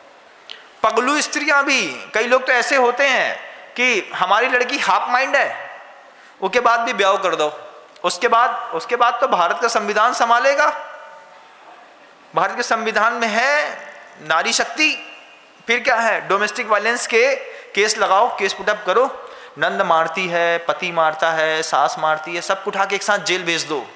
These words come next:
फिर क्या करो, Property में कब्जा करो, फिर अपने भाई के घर में जाकर के आराम से रहो। ऐसे भी दुनिया में बहुत सारे लोग हैं जिनको पाप से बिल्कुल भी भय नहीं है,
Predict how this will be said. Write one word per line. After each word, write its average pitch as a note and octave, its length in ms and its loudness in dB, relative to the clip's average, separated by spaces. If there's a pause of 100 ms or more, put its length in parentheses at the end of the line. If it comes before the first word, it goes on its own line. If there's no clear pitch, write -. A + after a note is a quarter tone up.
(580)
फिर F#3 100 0
क्या F#3 140 -2
करो, E3+ 240 0
Property E3+ 500 -2
में F#3 120 -4
कब्जा E3 320 0
करो, G3 360 0
फिर F#3+ 120 0
अपने F3+ 200 -4
भाई D#3+ 200 2
के F3 100 -8
घर D#3 140 -10
में D#3+ 120 -12
जाकर D3 260 -2
के F3 100 -4
आराम C#3+ 280 2
से - 140 -4
रहो। B2+ 320 -2 (760)
ऐसे G3 280 0
भी C#4 140 -2
दुनिया A3+ 300 0
में A#3+ 200 0
बहुत G#3 260 0
सारे G3+ 260 2
लोग F#3 300 0
हैं D#3+ 440 -2 (280)
जिनको G#3 280 0
पाप G#3+ 360 2
से - 180 -4
बिल्कुल A#3 320 0
भी B3+ 140 0
भय A3+ 200 0
नहीं A3+ 240 -2
है, - 280 -6